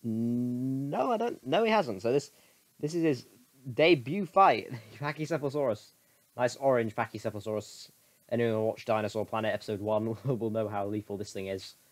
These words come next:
So, I've got faith in both sides. I think this is gonna be relatively close. But without further ado, everybody, comment down below who you think is gonna win, and let's get into this.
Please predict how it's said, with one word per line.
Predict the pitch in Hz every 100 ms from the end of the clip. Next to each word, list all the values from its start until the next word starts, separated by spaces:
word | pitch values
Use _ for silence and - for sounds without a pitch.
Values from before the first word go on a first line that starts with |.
| _ _ _ _ _ _ _ _ _ _
So, | - 120 113 113 - _ _ _ -
I've | 156 127 _ _ _ _ -
got | 277 196
faith | 208 185 160
in | 135
both | 120 120
sides. | 139 160
I |
think | 165 131
this | 113
is |
gonna | 113 107
be |
relatively | 107 113 104 110 104
close. | 101 120 190 - - - _ _ _
But | - 110 - _
without | - 123 107
further | 123 110
ado, | 131
everybody, | 131 143 202
comment | - - 131 110
down | 117
below | 117 113
who |
you | 117
think | 107 107
is |
gonna | 101 107
win, | 120 190
and | - 104 98 98 95 104
let's | 147 -
get | 131
into | 101
this. | 90 85 -